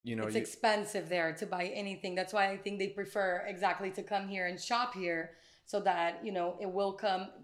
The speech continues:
Speaker 2: Imagine even buying the ticket to come here, shopping here and coming back. Sometimes it's more worth it than buying the product in Brazil.
Speaker 1: Exactly. So they were coming and just buying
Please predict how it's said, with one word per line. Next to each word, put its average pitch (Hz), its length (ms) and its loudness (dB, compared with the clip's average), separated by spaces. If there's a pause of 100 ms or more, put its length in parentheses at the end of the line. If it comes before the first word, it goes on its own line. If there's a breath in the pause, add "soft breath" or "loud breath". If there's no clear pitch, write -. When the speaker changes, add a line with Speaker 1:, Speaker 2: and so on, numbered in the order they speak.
Speaker 2:
Imagine 214 400 0
even 190 240 -4
buying 226 360 4
the 233 100 0
ticket 185 360 -4
to 190 80 -6
come 180 200 -2
here, 175 400 -2 (520 loud breath)
shopping 240 520 4
here 196 180 0
and 190 120 -2
coming 196 280 -2
back. 208 240 4
Sometimes 202 380 0
it's 190 160 -6
more 208 300 2
worth 208 280 2
it 180 140 -2
than 190 220 0
buying 175 480 2
the 185 80 -4
product 165 460 0
in 190 120 -6
Brazil. 160 400 -6 (100)
Speaker 1:
Exactly. 104 640 -4
So - 160 -6
they 117 120 4
were 117 120 2
coming 117 340 -2
and 110 100 -6
just 104 180 -10
buying 110 460 -4